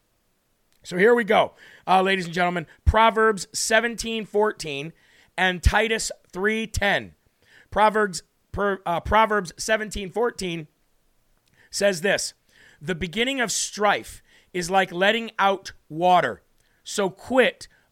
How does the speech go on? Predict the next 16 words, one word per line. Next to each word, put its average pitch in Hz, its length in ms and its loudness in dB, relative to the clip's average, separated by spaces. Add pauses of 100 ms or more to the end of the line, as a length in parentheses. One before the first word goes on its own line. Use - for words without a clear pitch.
before 196 420 0
the 175 100 -4
quarrel 185 680 -2 (180)
breaks 180 500 -2 (100)
out." - 460 -4 (840)
And 139 120 -12
this 190 100 -6
could 254 160 -10
be 226 120 -4
right 208 180 4
in 220 60 -10
your 196 120 -4
own 196 140 -4
families 214 560 -4 (760)
with 175 160 -6
anything. 208 520 -2